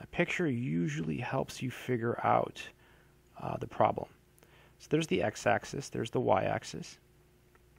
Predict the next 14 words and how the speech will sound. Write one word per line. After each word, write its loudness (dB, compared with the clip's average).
And 4
let's 2
draw 4
the 2
graph 6
of, 0
uh, 0
x -2
squared. 0
So -10
maybe 0
x -2
squared 4
looks 0